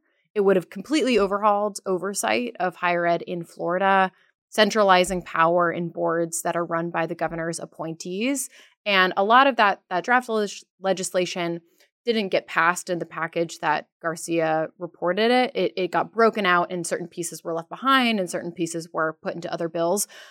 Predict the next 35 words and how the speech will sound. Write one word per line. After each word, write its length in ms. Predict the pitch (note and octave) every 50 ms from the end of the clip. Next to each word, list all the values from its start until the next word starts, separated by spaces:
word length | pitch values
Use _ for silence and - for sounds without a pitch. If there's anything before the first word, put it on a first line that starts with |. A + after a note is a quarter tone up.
| - _ _ _ _ - A3+
But 280 | G#3+ G3 F#3 - _ _ _ -
it's 180 | - A#3 - -
clearly 800 | - - - - C4+ C4+ C4+ C4+ C4 B3+ B3 A#3+ A#3 G#3+ G3+ F#3+
a 480 | - F3+ F3+ F3 E3+ E3+ E3 E3 E3 -
hobby 380 | - - F3 E3+ E3 F3+ G#3
horse, 480 | G#3+ G#3 A#3+ A#3+ A#3+ B3+ B3 A#3+ - - -
and 580 | F3+ F#3 F3+ F3 F3 F3 E3+ E3 E3 E3 E3 E3+
Florida's 580 | - - - _ - F#3+ F#3 F#3 F3+ F#3 F3
legislative 500 | - F3 F3 E3 E3 - - E3+ E3 E3+
session 360 | E3 - E3+ - E3 D#3 D#3+ D#3+
starts 440 | - - E3+ E3 D#3 D#3 - - - -
in 420 | F3 F3 E3 E3+ E3+ F3 F#3 F#3+
March. 460 | G3+ A#3+ C4+ G#3 - - - - - _
So 560 | - - - G3 F3+ F3+ F3 F3 E3+ E3+ E3 - _ _ _ _ _ _ _ _ - - -
I, 160 | - - A3+
I 20 | A#3
agree 380 | A#3 A3+ A#3 - B3 A#3 G#3
that 180 | G3 F3 F#3+ F3
it 140 | F3+ F3+ E3+
does 260 | G#3+ G3+ G3 G3 -
seem 520 | - - F#3+ F#3+ F#3 F3+ F3+ F3+ F3 E3 -
like 280 | - F3+ F3 E3+ E3+ -
an 140 | - F#3+ G3
escalation 920 | G3 G#3 F#3+ - - G#3 F#3+ F#3 F#3+ F#3+ F3+ - - G3+ F#3 F3+ F3 F3 F3 -
of 420 | F3+ F3 F3 E3+ E3+ E3 D#3+ E3+
some 220 | - - G3 F#3
of 160 | F#3 F3+ E3+ E3
these 280 | F#3 F3 E3+ - -
themes 380 | - G3 F#3 F#3 F3+ F3+ E3+ F3
and 200 | E3+ F3 E3+ E3
trends 500 | - - E3+ E3 E3 D#3+ E3 E3 - -
that 220 | - E3+ D#3+ -
have 160 | E3+ F3 E3
been 100 | E3+ F3
happening, 640 | E3 E3+ D#3 D#3+ - D#3 E3 E3 E3 D#3+ D#3+ E3